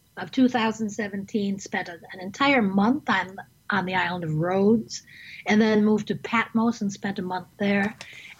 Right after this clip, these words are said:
and then traveled around going from, um, Patmos to Samos to Mykonos to Delos in the, um, Kyklades, or I think people say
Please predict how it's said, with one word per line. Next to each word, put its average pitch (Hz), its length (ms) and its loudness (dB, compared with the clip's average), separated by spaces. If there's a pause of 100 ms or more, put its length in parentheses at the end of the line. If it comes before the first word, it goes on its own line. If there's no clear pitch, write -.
and 214 160 4
then 214 340 4
traveled 220 480 0
around 196 480 -2
going 190 300 -6
from, 185 420 -8 (160)
um, 165 320 -8 (1000)
Patmos 240 500 2
to - 180 -10
Samos 226 1040 0 (300)
to 220 180 0
Mykonos 202 1040 2
to 208 340 2 (120)
Delos 175 920 2 (720)
in 190 180 -4
the, 180 300 -4 (120)
um, 160 280 -6
Kyklades, 208 920 0
or 151 200 -10 (300)
I - 120 -14
think 180 260 -10
people 208 240 0
say 156 420 -4